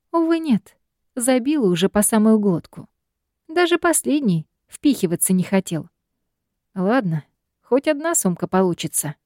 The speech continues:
а не две. Уже неплохо». София обильно полила тело Тимати жидкостью для розжига, а также кровать, стены. Оставила цифру девять на его оголенной груди. Мы поднялись наверх.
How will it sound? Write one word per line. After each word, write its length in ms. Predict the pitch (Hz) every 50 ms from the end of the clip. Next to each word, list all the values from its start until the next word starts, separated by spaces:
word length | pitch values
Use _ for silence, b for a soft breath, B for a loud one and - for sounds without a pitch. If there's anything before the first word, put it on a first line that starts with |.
| _ -
а 80 | 196
не 140 | 196 190 196
две. 300 | 180 190 185 170 143 - _ _ _ _ _ _ _ _ _ _ _ -
Уже 240 | 196 196 220 247
неплохо». 540 | 208 175 165 - 180 185 175 - - - - - _ _ _ _ _ _ _ _ _ _ _ _ _
София 520 | - - - 214 214 - - - 311 302 240
обильно 340 | 170 170 170 170 170 175
полила 380 | - - 175 170 170 165 170 160
тело 280 | - - 170 160 165 160
Тимати 600 | - - - 254 247 240 214 - - 202 185 - _ -
жидкостью 680 | 180 170 - 254 - - - 233 - - - 220 214 -
для 240 | - 190 190 240 240
розжига, 540 | 247 240 226 190 151 156 160 - - 147 - - _ _ _ _ _ -
а 100 | - 180
также 360 | - 226 226 226 196 - 185
кровать, 600 | - - 165 160 151 160 165 180 196 - - - _ _ _ _ _
стены. 560 | - - - - - 170 165 151 151 - - _ _ _ _ _ _ _ _ _ _ _ _ _
Оставила 560 | - 196 - - - 320 311 294 285 269 269
цифру 380 | - - - 277 - - 277 262
девять 500 | 220 202 185 165 151 160 - - - _ _ -
на 100 | 190 190
его 280 | 175 180 165 180 196 -
оголенной 520 | - 202 170 190 185 180 185 180 175 185 190
груди. 460 | 185 190 180 180 165 160 160 - - _ _ _ _ _ _ _ _ _ _ _ _ _ -
Мы 180 | 196 262 -
поднялись 520 | - - 277 233 254 254 247 254 240 - -
наверх. 400 | 233 240 226 180 170 165 -